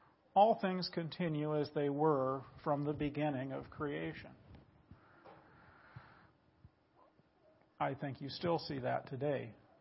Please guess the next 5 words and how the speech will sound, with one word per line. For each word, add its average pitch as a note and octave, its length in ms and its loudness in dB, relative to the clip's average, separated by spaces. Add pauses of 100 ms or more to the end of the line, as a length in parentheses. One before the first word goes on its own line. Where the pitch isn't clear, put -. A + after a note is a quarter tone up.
(300)
right? C#3+ 300 -4 (2750)
We're B2+ 100 -10
going D3 260 0
to D#3 60 -4
plant, D3 460 0